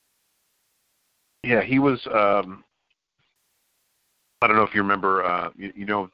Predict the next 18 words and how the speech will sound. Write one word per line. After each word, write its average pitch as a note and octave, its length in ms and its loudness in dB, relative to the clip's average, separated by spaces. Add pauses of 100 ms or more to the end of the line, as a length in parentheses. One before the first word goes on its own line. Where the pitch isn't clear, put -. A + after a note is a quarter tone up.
(240)
did G2+ 60 -12
you G#2 40 -2
ever G2+ 160 -6
see A2 120 -2
the, F#2+ 260 -2
uh, E2+ 180 -2 (500)
T - 80 -6
V G2+ 100 -6
show G#2 180 -2
The G2 120 -8
Office? G2 360 -4 (480)
Uh, F2 260 -4 (160)
the G2 120 -2
actor F#2+ 240 -6
who F#2+ 60 -4
plays F#2 260 -4 (100)
Dwight F#2+ 340 -2 (1800)
is F2 340 -4